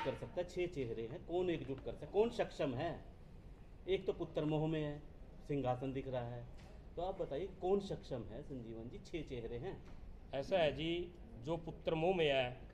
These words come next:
Speaker 2: पुत्र मोह तो कबैम पंजाब में सबका निकल चुका है। प्रकाश सिंह बादल पुत्र मोह में था,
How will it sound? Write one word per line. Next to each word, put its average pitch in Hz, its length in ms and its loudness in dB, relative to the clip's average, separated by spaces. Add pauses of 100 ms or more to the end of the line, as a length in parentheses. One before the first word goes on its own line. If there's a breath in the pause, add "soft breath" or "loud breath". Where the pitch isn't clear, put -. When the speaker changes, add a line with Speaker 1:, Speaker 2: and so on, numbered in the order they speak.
(120)
Speaker 2:
पुत्र 170 320 2
मोह 175 200 6
तो 160 560 2
कबैम 156 380 4
पंजाब 147 460 4
में 151 160 2
सबका 160 340 -2
निकल 120 240 -4
चुका - 300 -10
है। 107 160 -12 (1500)
प्रकाश 156 340 4
सिंह 170 220 -4
बादल 160 260 2
पुत्र 151 320 -8
मोह 156 160 -6
में 175 160 -10
था, 151 220 -10